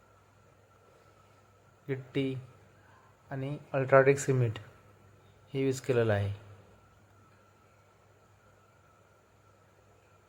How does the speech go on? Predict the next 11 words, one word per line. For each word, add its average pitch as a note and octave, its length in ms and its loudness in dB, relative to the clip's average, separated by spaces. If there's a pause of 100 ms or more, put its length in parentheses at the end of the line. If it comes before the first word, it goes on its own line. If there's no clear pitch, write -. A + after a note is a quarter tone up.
(500)
तीन, C3+ 260 -8 (3000)
तीन C#3 180 -4
टोपले C3 300 2
डस्ट, B2+ 300 6
सात - 260 0 (200)
टोपले B2+ 240 -4
गिट्टी B2 520 -2 (260)
आणि C3 160 -4
सहा B2+ 220 2
टोप-, - 460 -6
सात C3 180 -2